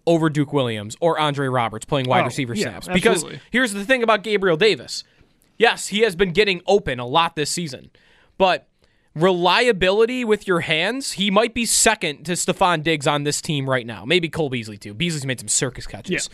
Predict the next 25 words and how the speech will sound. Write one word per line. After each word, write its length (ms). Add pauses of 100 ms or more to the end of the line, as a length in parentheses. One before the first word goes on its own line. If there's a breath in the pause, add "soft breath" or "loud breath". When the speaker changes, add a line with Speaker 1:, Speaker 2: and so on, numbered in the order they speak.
(340 loud breath)
Speaker 2:
Yeah. 180
Speaker 1:
Um, 140
but 160
he's 200
there. 300 (180 soft breath)
Like, 140
he's 240
got 240
strong 580
hands 360
and 120
catches 460 (140)
everything. 480
And 420 (420 soft breath)
he's 300
got 340
a 60
good 300
frame, 440
good 200
size. 480
Like, 160
he, 380
to 100
me, 420